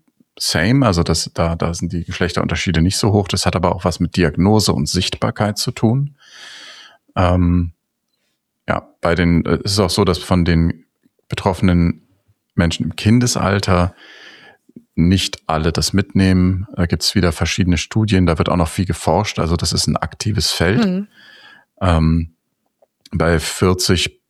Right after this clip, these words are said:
Speaker 1: bis sechzig Prozent der Fälle geht man davon aus, die bei Kindern auftreten, die haben das dann auch weiter im, ähm,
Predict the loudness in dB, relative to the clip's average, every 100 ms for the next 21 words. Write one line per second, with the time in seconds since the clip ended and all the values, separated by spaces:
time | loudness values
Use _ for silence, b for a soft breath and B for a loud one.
0 | -6 -2 -2 -2 -2 -4 -2 -4 -2 0
1 | 0 0 0 0 0 0 0 0 0 0
2 | 0 0 -2 -2 -2 0 -2 -6 _ _
3 | _ -6 -4 0 2 2 2 0 -2 -2
4 | -2 0 0 2 2 0 -2 -2 -2 -2
5 | -2 -2 0 -2 -2 B B B B B
6 | B -6 0 2 2 2 0 2 2 2
7 | 0 -2